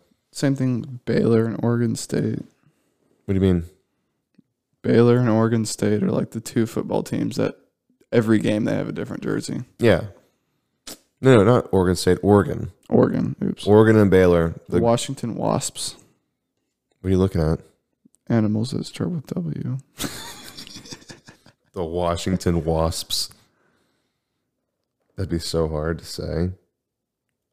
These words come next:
Speaker 2: Walruses. I like walruses.
Speaker 1: The Washington Warthogs.
Speaker 2: That's a good one. I like the Warthogs.
Speaker 1: The Washington Western Lowland Gorillas.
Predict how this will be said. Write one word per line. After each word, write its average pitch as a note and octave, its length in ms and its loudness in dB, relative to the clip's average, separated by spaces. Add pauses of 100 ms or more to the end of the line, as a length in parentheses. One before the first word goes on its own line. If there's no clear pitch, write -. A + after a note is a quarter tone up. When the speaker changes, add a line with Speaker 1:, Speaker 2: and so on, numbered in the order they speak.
(380)
Speaker 2:
Walruses. E2 680 2
I F#2+ 80 4
like C3+ 200 6
walruses. F2 680 2 (1300)
Speaker 1:
The - 100 -10
Washington - 680 -2
Warthogs. A#2+ 720 -6 (960)
Speaker 2:
That's E2+ 220 -10
a - 20 -4
good F#2+ 160 0
one. F2 320 -4 (640)
I - 60 -18
like G#2 100 -4
the F2 100 -4
Warthogs. D#2 560 -6 (1080)
Speaker 1:
The A#2+ 80 -2
Washington A#2 680 2
Western - 520 0
Lowland G#2 540 0
Gorillas. G2 640 -4